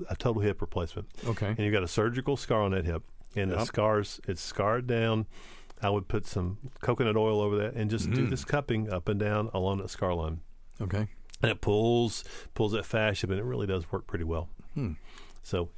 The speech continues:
Speaker 1: but I will tell you, the
Speaker 2: Well,
Speaker 1: kind
Speaker 2: you
Speaker 1: of
Speaker 2: told me before about, like, getting adhesions.
Speaker 1: Yep.
Speaker 2: And there's no other way to do it.
Speaker 1: No
Speaker 2: You,
Speaker 1: other way.
Speaker 2: with massage, you really, you're just mushing them down, but with this,
Speaker 1: Yeah.
Speaker 2: you're lifting it up. So
Speaker 1: Pull
Speaker 2: that
Speaker 1: it,
Speaker 2: makes sense.
Speaker 1: yeah.
Speaker 2: So tell us, how does this have anything to do with the vaccine?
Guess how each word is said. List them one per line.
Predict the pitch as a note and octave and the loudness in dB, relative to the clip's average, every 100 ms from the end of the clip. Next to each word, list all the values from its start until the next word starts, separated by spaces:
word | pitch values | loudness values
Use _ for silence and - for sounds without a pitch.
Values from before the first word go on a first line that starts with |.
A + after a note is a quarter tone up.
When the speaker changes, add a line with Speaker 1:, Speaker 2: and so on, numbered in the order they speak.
| A#2 | 0
Speaker 1:
but | C#3 | 2
I | |
will | G3+ D3+ | 4 2
tell | - | 0
you, | E3 | 0
the | A2+ | 0
Speaker 2:
Well, | - | 2
Speaker 1:
kind | D#3+ | 4
Speaker 2:
you | |
Speaker 1:
of | - | 4
Speaker 2:
told | D#3 B2 | 4 4
me | |
before | G#2+ G2+ C#3 B2+ | 4 2 2 4
about, | G#2 G2 G#2 | 4 2 2
like, | G2+ - A2 | -2 -2 0
getting | G2+ F#2+ F2+ - - - | 2 2 0 -2 -6 -2
adhesions. | F#2+ D#2+ B2 A#2 G#2 - C#2+ D2 - - | -2 0 2 2 2 0 -4 -6 -2 2
Speaker 1:
Yep. | G#2+ - - - - - - - | 2 0 -10 -10 -10 -10 -8 -2
Speaker 2:
And | G2 | 0
there's | G#2+ G#2 | 2 4
no | C#3 G3 | 4 6
other | D#3 | 6
way | A#2 | 6
to | G#2 | 4
do | F#2 B2+ A2+ | 4 4 6
it. | F2 | 4
Speaker 1:
No | G2+ G2+ G2+ | 4 2 4
Speaker 2:
You, | |
Speaker 1:
other | A2 | 4
way. | G2+ F2 E2 - - - | 4 2 -2 -10 -12 -4
Speaker 2:
with | G#2 - | -2 0
massage, | G2 - F3+ G#3 D3 G#2+ | 0 2 2 4 2 2
you | G2+ | 2
really, | A2+ B2 G#2 - - - - - - | 4 4 2 -4 -12 -12 -14 -10 -4
you're | |
just | C3+ D3 | -2 0
mushing | A#2 B2+ C#3+ D3+ A2+ | 4 4 4 2 4
them | F#2+ F2+ | 2 2
down, | G#2+ E3 A#2 | 2 2 2
but | F2 E2 | 2 0
with | F#2 | 0
this, | C3 | 2
Speaker 1:
Yeah. | F2 | 2
Speaker 2:
you're | G2 | 2
lifting | F#2+ - F2 | 0 0 0
it | E2+ | 0
up. | E2 - | 0 2
So | A2+ | 4
Speaker 1:
Pull | |
Speaker 2:
that | A2 | 6
Speaker 1:
it, | |
Speaker 2:
makes | F#3 C3 | 4 2
sense. | A#2 | 2
Speaker 1:
yeah. | G2 | 2
Speaker 2:
So | B2+ | 2
tell | C3 F#3 | 4 4
us, | F3 | 4
how | - C3 F3 E3 | 4 4 4 4
does | C#3 C3 | 2 0
this | C#3 C3+ | 0 2
have | C#3+ B2+ | 4 4
anything | A#2+ A#2+ | 4 4
to | A2+ | 4
do | B2 | 4
with | G#2+ | 4
the | F#2+ | 4
vaccine? | G#2 G2+ - G2 - | 2 2 0 -2 -2